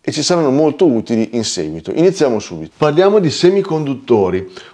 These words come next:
Un semiconduttore è un materiale che né conduce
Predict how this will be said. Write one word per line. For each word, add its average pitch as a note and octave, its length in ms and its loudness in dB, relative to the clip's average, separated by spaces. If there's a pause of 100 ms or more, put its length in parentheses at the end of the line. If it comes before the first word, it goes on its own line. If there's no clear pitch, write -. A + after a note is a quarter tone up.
Un C#3+ 100 -2
semiconduttore D#3+ 800 2
è G3 40 8
un F3+ 60 2
materiale B2+ 480 2
che - 400 -2 (500)
né C#3+ 200 0
conduce D3+ 840 2